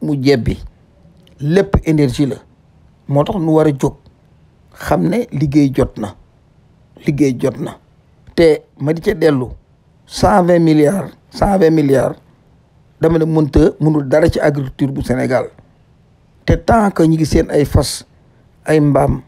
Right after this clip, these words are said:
ay jigéen ci biir tool yi, ci biir tool yi, trouvé gun solution.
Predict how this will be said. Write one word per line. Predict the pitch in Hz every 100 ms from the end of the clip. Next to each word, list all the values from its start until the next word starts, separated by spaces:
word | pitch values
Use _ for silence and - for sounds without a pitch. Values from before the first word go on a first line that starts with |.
| _ _ _ - _ -
ay | 160
jigéen | 143 151 143
ci | -
biir | 175 190 -
tool | 160 135
yi, | 123 113
ci | 165
biir | 165 156
tool | 156 143 135
yi, | 190 - _ - -
trouvé | 147 156
gun | 147 170
solution. | - 135 110 -